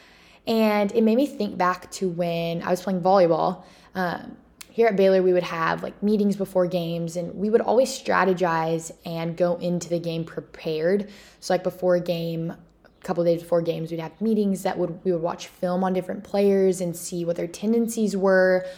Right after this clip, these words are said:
We would see, you know, where, for example, for volleyball, like, where number ten would serve the most and practice that, or where number five would hit the most. Um,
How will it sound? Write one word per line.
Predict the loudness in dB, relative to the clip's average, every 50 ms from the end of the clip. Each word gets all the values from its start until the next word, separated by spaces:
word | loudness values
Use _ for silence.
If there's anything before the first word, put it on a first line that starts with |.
| -16 -20 -20 -8 _ 2
We | 4
would | 4 4 2 0
see, | -6 -10 -8 -6 -4 -2 0 0 0 0 -2
you | -2 -4 -6
know, | -4 -4 -4
where, | -4 -4 -2 -2 0 2 4 4 4 4 4 2 0 -2 -4 -4
for | -6
example, | -4 -2 -2 -2 0 0 -2
for | -4 -4 -2
volleyball, | 0 2 4 4 2 2 0
like, | -2 -4 -6
where | -8 -10 -6 -2 2 4 6 6 6 6 6 4 4
number | 2 0 0 2 2 0
ten | 0 -2 -6 -2 0 2 2 2
would | 2 0 -2
serve | 0 2 4 4 4 4 2
the | -2
most | 0 0 0 -2 -4 -6 -8 -10 -8 -6
and | -6 -4 -4 -6 -8
practice | -8 -6 -4 -4 -4 -4 -6 -8 -6 -4
that, | -2 0 2 4 4 4 2 2 2
or | 2 2 2 2 0 -8 -20 -20 -16 _ -4
where | -2 0
number | 2 2 2 0 0
five | 0 0 0 0 2 2
would | 0 -2 -2
hit | -4 -8 -2 2 2 2 2 0
the | 0
most. | 0 0 0 0 -2 -4 -6 -8 -10 -12 -14 -20 -20 -20 -20 -20 -12 -4
Um, | 0 0 0 0 0 -4